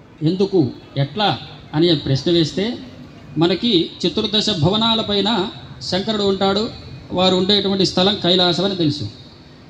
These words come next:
దాని యొక్క బీజము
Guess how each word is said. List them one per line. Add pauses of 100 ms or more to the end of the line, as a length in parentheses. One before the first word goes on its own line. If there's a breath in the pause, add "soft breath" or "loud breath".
(400)
దాని
యొక్క (2250)
బీజము